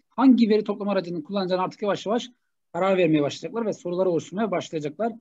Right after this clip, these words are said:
Görmüş olduğunuz gibi sevgili dostlarım, şu anda buradayız. Gelecek hafta ise, e, görüşmeye devam ediyoruz. Buradaki arkadaşlarımızdan birisini, e, gönüllü olarak seçeceğiz. Ve onunla bir örnek bir görüşme yapacağız. Ben burada yani,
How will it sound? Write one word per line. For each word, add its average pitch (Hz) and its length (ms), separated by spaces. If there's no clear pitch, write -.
Görmüş 165 320
olduğunuz 147 280
gibi 170 120
sevgili 160 360
dostlarım, 160 440
şu 185 100
anda 160 200
buradayız. 160 380
Gelecek 220 280
hafta 190 220
ise, 202 320
e, 160 400
görüşmeye 170 560
devam 196 240
ediyoruz. 202 420
Buradaki 202 320
arkadaşlarımızdan 170 1300
birisini, 160 580
e, 151 80
gönüllü 185 540
olarak 160 280
seçeceğiz. 185 540
Ve - 20
onunla 180 280
bir 165 140
örnek 165 320
bir 135 60
görüşme 151 340
yapacağız. 196 540
Ben 170 160
burada 165 220
yani, 160 420